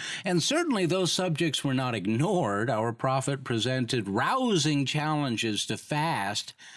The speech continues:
from social media and make better media choices in general, to read the Book of Mormon before the end of the year, and to dedicate more time and energy to the temple. Those are specific topics, right?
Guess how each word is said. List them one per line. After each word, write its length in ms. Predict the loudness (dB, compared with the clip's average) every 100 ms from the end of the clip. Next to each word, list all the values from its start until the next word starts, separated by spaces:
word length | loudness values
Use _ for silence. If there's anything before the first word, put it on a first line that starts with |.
| -16
from 260 | -4 0 2
social 440 | 2 2 0 0
media 640 | 2 2 2 2 2 0 -2
and 280 | 0 2 2
make 240 | 0 -2
better 240 | 0 2 4
media 380 | 4 4 2
choices 520 | 2 0 0 2 0 2
in 140 | 2
general, 520 | 2 0 0 -2 -4 -10 -16 -6
to 120 | 0 4
read 240 | 4 2
the 80 | 0
Book 180 | 0 0
of 140 | 0
Mormon 440 | 2 2 2 2
before 360 | 0 0 0 2
the 160 | 0 2
end 160 | 2
of 80 | 2
the 100 | 2
year, 400 | 4 4 4 2
and 160 | 0 0
to 120 | 0
dedicate 500 | 0 -2 -2 0 0
more 220 | 0 -2
time 440 | -2 -2 0 2 2
and 120 | 2
energy 440 | 0 -2 0 -2
to 140 | 0 0
the 120 | -2
temple. 760 | -4 -4 -2 -2 -2 -4 -6 -14 -18 -18 -20 -20 _ _ -4
Those 540 | 0 2 2 2 0 0
are 340 | 0 2 0
specific 640 | 0 -2 -2 -2 -2 -2 -4
topics, 580 | -2 -2 -2 -4 -4 -4
right? 320 | -2 -2